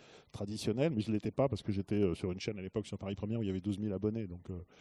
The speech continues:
on perdait de l'argent matin, midi et soir, et il fallait tout faire soi-même, et on n'avait pas les moyens d'avoir un producteur interne, je l'étais.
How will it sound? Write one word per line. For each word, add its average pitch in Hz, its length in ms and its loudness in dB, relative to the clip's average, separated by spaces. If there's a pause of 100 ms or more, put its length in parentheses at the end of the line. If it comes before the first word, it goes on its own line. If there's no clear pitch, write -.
(360)
on 113 80 -4
perdait 110 280 4
de 110 80 2
l'argent 110 340 2
matin, 107 260 -2
midi 101 220 -2
et 95 40 0
soir, 131 340 4
et 95 60 2
il 92 80 -2
fallait 107 280 2
tout 110 180 2
faire 117 240 2
soi-même, 123 320 0
et 95 80 0
on 90 40 -4
n'avait 98 140 -2
pas 123 160 2
les 107 60 2
moyens 110 200 0
d'avoir 104 200 2
un 101 80 -6
producteur 110 400 -2
interne, 113 260 0
je 95 100 -6
l'étais. 104 280 -4